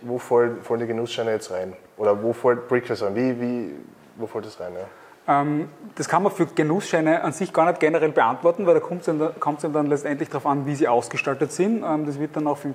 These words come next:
Speaker 2: Finanzministerium auch immer gesondert beurteilt. Wir haben so eine Beurteilung angefragt, ähm, und haben da de facto den Ritterschlag erhalten, wenn man so will. Also wir sind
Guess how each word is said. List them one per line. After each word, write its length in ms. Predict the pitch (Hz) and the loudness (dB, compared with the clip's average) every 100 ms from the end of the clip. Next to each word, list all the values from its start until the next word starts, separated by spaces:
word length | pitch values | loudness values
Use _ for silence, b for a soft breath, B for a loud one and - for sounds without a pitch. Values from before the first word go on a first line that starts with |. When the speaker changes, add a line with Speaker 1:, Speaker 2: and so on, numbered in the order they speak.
| - | -8
Speaker 2:
Finanzministerium 800 | 151 127 135 151 147 147 135 143 139 B B B 143 | 0 2 2 -2 -4 -4 -2 0 -2 B B B -6
auch 120 | 143 | -2
immer 160 | 147 | 0
gesondert 460 | 147 139 131 135 135 | -2 -4 -2 -2 -2
beurteilt. 580 | 131 131 156 185 185 185 | -2 -4 2 4 4 0
Wir 120 | 139 | -4
haben 100 | 135 | -4
so 80 | - | -2
eine 120 | 143 | -4
Beurteilung 500 | 143 139 143 131 127 | -2 -4 -2 -2 0
angefragt, 720 | 107 143 156 143 160 190 - - | 0 0 0 2 2 2 -8 0
ähm, 260 | 151 156 156 B B - | 2 2 -2 B B -6
und 160 | 139 | 0
haben 120 | 143 | 2
da 80 | 156 | 4
de 140 | 151 139 | 2 2
facto 320 | 143 151 143 | 2 2 -2
den 160 | 139 | -2
Ritterschlag 540 | 127 180 180 - 117 117 | 0 2 2 2 2 2
erhalten, 400 | 107 110 110 131 | 2 0 0 -4
wenn 120 | 131 | -2
man 100 | 135 | 0
so 140 | 135 | 0
will. 220 | 131 190 165 | 2 2 2
Also 180 | 135 | 0
wir 100 | 131 135 | 0 -2
sind 260 | 151 147 | -2 -4